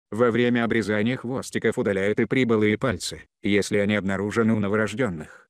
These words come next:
Их обрезают у самого основания маникюрными ножницами, присыпая ранку стрептоцидом.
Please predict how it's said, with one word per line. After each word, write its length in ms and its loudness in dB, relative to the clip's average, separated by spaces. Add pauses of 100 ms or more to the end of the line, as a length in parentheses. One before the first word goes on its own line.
(260)
Их 200 0
обрезают 560 0
у 40 -4
самого 480 0
основания 540 -2
маникюрными 680 0
ножницами, 680 -4 (140)
присыпая 540 0
ранку 340 0
стрептоцидом. 960 -4